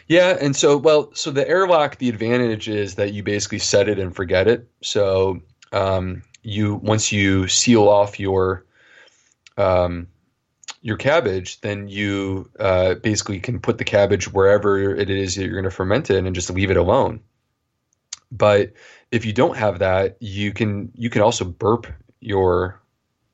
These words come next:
cabbage on a daily basis. And so what that means to burp it is to just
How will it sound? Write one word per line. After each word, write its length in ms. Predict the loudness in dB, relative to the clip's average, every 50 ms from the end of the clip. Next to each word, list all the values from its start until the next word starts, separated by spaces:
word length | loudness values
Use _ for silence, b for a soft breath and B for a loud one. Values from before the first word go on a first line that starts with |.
| _ _ _ _ _ _ _ _
cabbage 460 | -6 -2 0 0 0 0 -4 -4 -6 -6
on 100 | -6 -6
a 60 | -4
daily 240 | -4 -2 -2 -2 0
basis. 420 | 0 0 0 -2 -4 -8 -8 -8
And 80 | -8 -6
so 100 | -4 0
what 200 | 0 0 2 2
that 140 | 0 0
means 340 | 0 0 0 0 0 -2 -4
to 80 | -6 -6
burp 320 | 0 0 0 0 0 -2
it 160 | -4 -4 -2
is 180 | -2 -4 -4 -6
to 120 | -10 -10 -10
just 420 | -4 -2 -2 -2 -2 -4 -10 -16